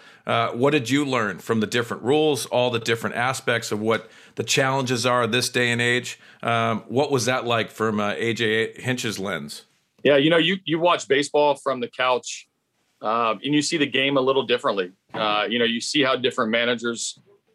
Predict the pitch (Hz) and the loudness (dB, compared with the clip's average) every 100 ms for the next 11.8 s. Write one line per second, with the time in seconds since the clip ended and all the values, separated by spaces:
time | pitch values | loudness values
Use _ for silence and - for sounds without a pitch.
0 | _ 113 120 135 143 113 113 - 135 123 | _ 2 4 4 2 2 -2 0 2 2
1 | 123 120 123 - 120 - 131 120 110 120 | 2 2 0 -2 -2 -2 -2 0 0 2
2 | 127 120 113 135 131 123 110 104 127 127 | 2 0 0 0 2 0 -2 -2 0 0
3 | - 110 - 113 104 117 120 143 160 131 | -2 -4 -2 -2 2 2 4 4 2 0
4 | 131 123 120 120 117 117 117 110 110 - | 2 2 4 2 0 0 0 -2 -4 -6
5 | 123 110 120 117 117 113 113 107 110 117 | -4 0 0 0 -2 -2 -4 -2 0 2
6 | 110 113 113 107 - _ _ _ _ - | 2 2 2 0 -2 _ _ _ _ -6
7 | - 151 143 135 123 127 117 135 117 - | 0 0 2 0 2 0 0 0 0 0
8 | 123 120 117 - 127 123 120 117 120 120 | 0 2 0 2 0 2 2 2 4 2
9 | 117 123 117 113 117 113 107 107 101 98 | 2 0 0 2 2 0 -2 -6 -6 -10
10 | - 107 101 104 123 - 120 120 117 120 | -6 -4 -2 0 0 2 2 4 4 6
11 | 120 120 - 120 117 117 117 | 6 4 2 2 4 4 2